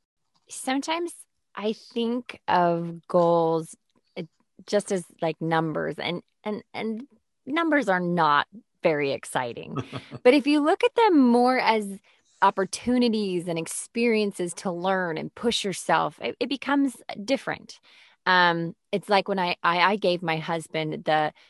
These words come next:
Speaker 1: stretch goal slash opportunity <laughs> to
Speaker 2: <laughs>
Speaker 1: backsplash the tile for our kitchen one weekend.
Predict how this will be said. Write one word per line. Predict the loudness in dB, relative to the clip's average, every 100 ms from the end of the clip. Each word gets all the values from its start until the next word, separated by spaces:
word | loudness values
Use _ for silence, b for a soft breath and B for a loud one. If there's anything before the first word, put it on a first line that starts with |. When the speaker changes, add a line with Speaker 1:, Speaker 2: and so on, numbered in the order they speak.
| b
Speaker 1:
stretch | -6 0 0 0
goal | 0 2 4 2 0
slash | -4 -4 -4 -6 -4
opportunity | -4 -4 -2 0 2 2 0 0 0 2
<laughs> |
to | 2 2 0 2 2 4 2
Speaker 2:
<laughs> | 0 -4 -4 2
Speaker 1:
backsplash | 6 6 4 6 10 10 6
the | -2 -2
tile | 2 6 6 6 4
for | 2 2
our | 2
kitchen | 2 -4 -8 -4 -2
one | -2 -4
weekend. | -4 -6 -8 -8 -12